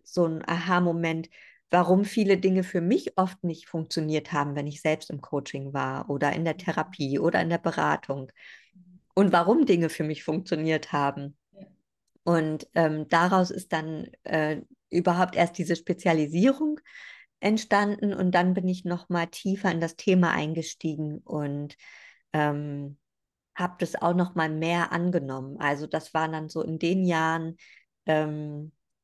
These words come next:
Speaker 1: dass ich mich dann auch noch mal viel intensiver mit meiner eigenen Hochsensibilität auseinandergesetzt habe.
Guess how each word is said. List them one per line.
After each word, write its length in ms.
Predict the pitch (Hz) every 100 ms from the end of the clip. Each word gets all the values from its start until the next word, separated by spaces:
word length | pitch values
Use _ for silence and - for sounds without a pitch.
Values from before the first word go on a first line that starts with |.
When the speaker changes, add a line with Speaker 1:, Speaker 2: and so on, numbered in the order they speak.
| -
Speaker 1:
dass 200 | 160 170
ich 120 | -
mich 140 | 156
dann 160 | - 160
auch 240 | - -
noch 180 | 170 165
mal 220 | 185 151 151
viel 300 | - 196 175
intensiver 640 | 170 175 151 151 156 160
mit 180 | 147 -
meiner 260 | 151 151 -
eigenen 380 | 147 151 147
Hochsensibilität 920 | 151 147 156 143 151 147 147 - 156 -
auseinandergesetzt 1120 | 143 143 139 143 143 143 - 156 - - 151
habe. 140 | 185